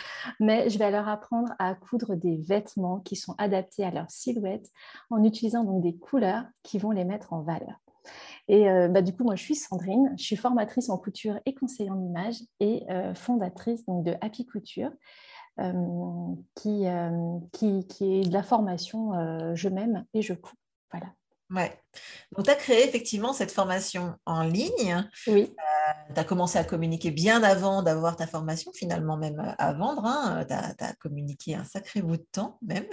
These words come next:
Speaker 2: <laughs> avant. <laughs>
Speaker 1: Exactement.
Speaker 2: Ouais, non, mais c'est très bien. Moi, c'est ce que je passe mon temps à conseiller. Donc là, euh, c'est, c'est parfait. T'avais déjà une bonne communauté au moment où t'as voulu lancer l'offre. Donc, je m'aime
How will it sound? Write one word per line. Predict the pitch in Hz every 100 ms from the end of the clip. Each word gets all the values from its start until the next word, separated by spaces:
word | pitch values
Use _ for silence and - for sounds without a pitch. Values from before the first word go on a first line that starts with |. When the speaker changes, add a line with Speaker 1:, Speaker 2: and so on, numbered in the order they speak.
| -
Speaker 2:
<laughs> | - -
avant. | 269 262 214 196 190 254 466 -
<laughs> | 285 698 - - - 427 480 - - - - - 508 285
Speaker 1:
Exactement. | 254 269 330 427 - 320 294 262
Speaker 2:
Ouais, | 269 202 - 262 262 285 -
non, | 285
mais | 233
c'est | 226
très | - 302
bien. | 339 302 226
Moi, | 240
c'est | 240 208
ce |
que | 196 196 185
je | -
passe | 190 -
mon | 185
temps | 233
à | 208
conseiller. | 202 214 208 240 247
Donc | 190 180 170
là, | 214 214 170
euh, | 160
c'est, | - 160 156
c'est | 165 165
parfait. | 170 - - 508 - -
T'avais | 165 160
déjà | 170 185 180
une | 165 156 156
bonne | 180 180 170
communauté | 175 170 160 160 220 220
au |
moment | 170 170 185
où | 175
t'as | 160
voulu | 151 165 180 190 -
lancer | 160 160 - 175
l'offre. | 285 - 180
Donc, | 175 160
je | 156
m'aime | 233 233 240 208 -